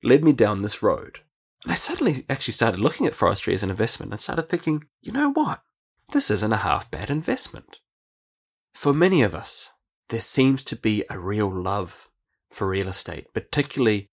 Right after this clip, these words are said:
the buy and hold strategy of buying a house, renting it out, and having the renters pay for the mortgage while the house goes up in capital value. But the problem, at least in Ireland, the problem with the strategy is that we are taxed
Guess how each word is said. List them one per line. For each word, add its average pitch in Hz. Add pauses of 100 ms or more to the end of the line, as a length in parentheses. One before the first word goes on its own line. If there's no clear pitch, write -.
the 104
buy 101
and 95
hold 95
strategy 92 (260)
of 92
buying 104 (160)
a 107
house, 92 (180)
renting 107
it 101
out, 92 (120)
and 98
having 92
the 98
renters 98
pay 90
for -
the 107
mortgage 117
while 92
the 92
house 90
goes 90
up -
in 87
capital 101
value. 131 (720)
But 147
the 156
problem, 165
at 92
least 170
in 127
Ireland, 131
the 117
problem 185
with 104
the 101
strategy - (260)
is 131
that 139
we 135
are 147
taxed -